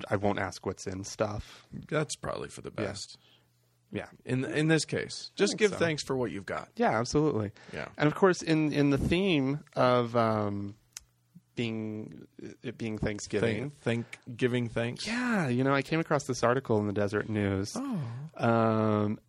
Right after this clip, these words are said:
Speaker 1: <sighs> it's hard to call it an article, actually. It's a, an, can't even call it an editorial either. I don't know what the Desert News, what they think half
Speaker 2: Wait,
Speaker 1: the time.
Speaker 2: w-,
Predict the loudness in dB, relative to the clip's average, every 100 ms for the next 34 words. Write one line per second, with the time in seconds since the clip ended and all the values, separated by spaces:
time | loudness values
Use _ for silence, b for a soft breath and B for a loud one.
0 | -8 -6 -8 -8 -2 -2 -2 -4 -4 -4
1 | -6 -6 -6 -6 -6 -8 -8 -8 -8 -2
2 | -2 -2 -8 -4 0 0 0 0 -2 -6
3 | -10 -14 -14 -18 _ _ _ _ -14 B
4 | B B B B B _ -4 -2 0 2
5 | 4 4 2 0 2 4 4 4 4 4
6 | 4 2 2 0 2 2 2 -2 -4 -2
7 | -2 -2 -4 -6 -6 -6 -8 B B B
8 | -14 -10 -12 -10 -12 -10 -4 -4 -4 -4
9 | -4 -6